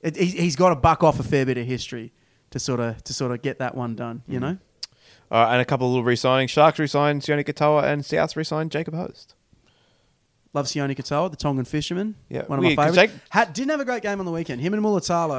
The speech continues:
Speaker 2: Well,
Speaker 1: dropped a lot of footy
Speaker 2: well, Jacob
Speaker 1: between
Speaker 2: Host
Speaker 1: them.
Speaker 2: hasn't had a great season since he came back from injury.
Speaker 1: You,
Speaker 2: And
Speaker 1: you've got quite a soft spot for him, though,
Speaker 2: I
Speaker 1: don't
Speaker 2: like
Speaker 1: you?
Speaker 2: Jacob Host a lot. Is it just because he announced he signed for Souths whilst playing Among Us on Twitch? Yes.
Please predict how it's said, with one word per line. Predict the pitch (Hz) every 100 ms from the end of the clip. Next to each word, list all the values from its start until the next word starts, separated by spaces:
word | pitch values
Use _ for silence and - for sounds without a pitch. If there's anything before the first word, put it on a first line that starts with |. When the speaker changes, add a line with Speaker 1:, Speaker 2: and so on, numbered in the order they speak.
| -
Speaker 2:
Well, | 254 - _ _ _ -
Speaker 1:
dropped | 156 160
a |
lot | 151 127
of |
footy | - 143
Speaker 2:
well, | 202
Jacob | 214 277 269
Speaker 1:
between | 170
Speaker 2:
Host | 175 -
Speaker 1:
them. | 156
Speaker 2:
hasn't | 147
had | 131
a |
great | 131 123
season | - 120 135 107
since | 98 104
he | 104
came | 110
back | 110 101
from | 101
injury. | 107 104 - - -
Speaker 1:
You, | 233 277
Speaker 2:
And |
Speaker 1:
you've | 202 262
got | 294 247
quite | 202 180
a | 139
soft | - 190
spot | - -
for | 127
him, | 120
though, | 123
Speaker 2:
I | 196
Speaker 1:
don't | 190
Speaker 2:
like | 185
Speaker 1:
you? | 131
Speaker 2:
Jacob | 156 143
Host | 139 -
a | 120
lot. | 123 85 - _
Is | 143
it | 160
just | 160 160
because | 165 165
he | 147
announced | 135 135 135
he | 131
signed | 131 120
for | 117
Souths | 123 120
whilst | 117 120
playing | 123 123
Among | 110 98 120
Us | 151 -
on | 113
Twitch? | - 151 - -
Yes. | - 175 - -